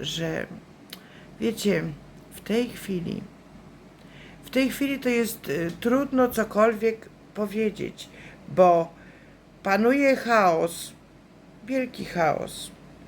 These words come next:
I w świecie świeckim, i w świecie duchownym.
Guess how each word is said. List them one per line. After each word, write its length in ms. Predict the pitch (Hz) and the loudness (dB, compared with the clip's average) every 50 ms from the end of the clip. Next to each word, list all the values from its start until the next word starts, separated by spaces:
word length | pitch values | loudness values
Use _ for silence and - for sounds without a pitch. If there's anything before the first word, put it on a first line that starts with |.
| - - - - - - - - - - - - - - - - - - | -20 -20 -20 -20 -20 -20 -20 -20 -20 -20 -20 -20 -20 -20 -20 -14 -6 0
I 460 | 202 240 247 247 247 247 233 220 - 170 175 | 2 4 6 6 6 4 2 0 -2 -6 -6
w 80 | - | -4
świecie 920 | - - - - 208 226 240 254 247 - - 233 240 226 214 196 - - - - - | -4 -4 -2 -2 0 2 2 2 0 0 2 4 6 6 6 4 4 2 0 -2 -4
świeckim, 960 | - - - - 220 214 202 202 - - - - - 190 190 190 202 208 208 - - - - - - - - - - - - - - - - - - - - - - - - - | -6 -6 -4 0 2 2 2 2 0 -6 -8 -8 -6 -4 -2 0 0 -2 -2 -4 -10 -14 -10 -4 -4 -4 -4 -4 -8 -16 -18 -18 -18 -18 -20 -20 -20 -20 -20 -20 -20 -12 -4 0
i 140 | 214 - | 0 0
w 60 | - - | 0 0
świecie 840 | - - - - 208 208 202 196 196 - - 107 101 202 208 214 208 - - - - - - - - - - - - - - - - - - - - - - - - - | -2 -4 -2 2 4 4 4 4 2 0 0 2 2 2 2 0 -4 -8 -16 -20 -20 -20 -20 -20 -20 -20 -20 -20 -20 -20 -20 -20 -20 -20 -20 -20 -20 -20 -20 -20 -16 -4
duchownym. 760 | 175 202 208 - 214 226 202 175 165 143 139 117 135 - | -2 -2 0 2 2 2 2 2 0 -6 -8 -8 -8 -8